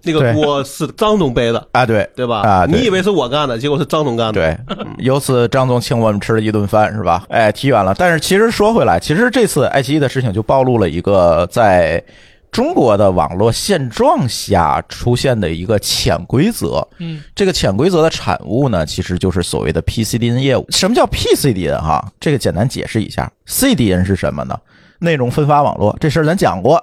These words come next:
Speaker 2: 在节目里。就是，啊，我为了加速我的这个，啊，内容的访问，好，那我就在离你最近的地方放一个边缘节点，然后先把内容存在C D N上，这样的话你取回来就快。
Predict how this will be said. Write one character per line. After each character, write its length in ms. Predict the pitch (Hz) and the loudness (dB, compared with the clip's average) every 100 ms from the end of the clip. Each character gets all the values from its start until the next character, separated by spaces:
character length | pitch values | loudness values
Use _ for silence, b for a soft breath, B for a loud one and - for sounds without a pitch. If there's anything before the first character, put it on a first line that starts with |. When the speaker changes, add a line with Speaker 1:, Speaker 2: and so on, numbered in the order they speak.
| 113 | 0
Speaker 2:
在 80 | |
节 160 | 107 98 | 0 0
目 140 | 101 | 0
里。 120 | 90 - - | -2 -4 -4
就 140 | 131 | -2
是， 260 | 113 107 98 B B B | 2 2 0 B B B
啊， 160 | - 107 | 0 2
我 180 | 101 95 | 4 2
为 140 | 147 | 2
了 120 | 135 | 2
加 240 | 117 160 175 | 2 2 2
速 340 | - 196 139 | 2 2 2
我 220 | - 95 85 | 0 2 4
的 180 | 95 | 2
这 220 | 104 107 107 | 2 0 0
个， 640 | 98 95 95 95 95 92 B B B | 2 2 4 2 2 0 B B B
啊， 200 | - 95 | -2 0
内 180 | 98 147 | 2 2
容 160 | 135 143 | 2 0
的 80 | 151 | 0
访 220 | 98 90 | 0 4
问， 200 | 139 165 | 4 2
好， 360 | 120 123 131 - | 0 2 4 4
那 180 | - 135 | 0 0
我 200 | 120 98 | 4 2
就 180 | 104 113 | 2 0
在 260 | 127 117 107 | 2 2 2
离 200 | 110 131 | 2 2
你 160 | 143 | 2
最 160 | 107 147 | 2 0
近 160 | 135 190 | 2 2
的 100 | 131 | 2
地 140 | 104 | 0
方 180 | 95 85 | 2 0
放 280 | - 123 104 | 0 0 2
一 100 | 113 | 2
个 160 | 113 | 0
边 160 | 127 151 | 2 0
缘 100 | 170 | 2
节 160 | 165 | 2
点， 160 | 165 95 | 2 4
然 240 | 107 95 | 2 2
后 80 | 110 | 0
先 140 | 110 143 | 0 0
把 100 | 104 | 0
内 120 | 135 | 2
容 160 | 127 139 | 2 0
存 240 | - 135 | -2 0
在 140 | 170 | 0
C 120 | 156 151 | 2 0
D 120 | 135 | 2
N 100 | 147 | 2
上， 180 | 151 107 | 2 2
这 80 | |
样 120 | 131 120 | 2 2
的 40 | |
话 100 | 117 | 2
你 120 | - | 0
取 180 | - - | -2 0
回 120 | 95 | 2
来 80 | 120 | 2
就 80 | 135 | 2
快。 260 | - 185 | 0 0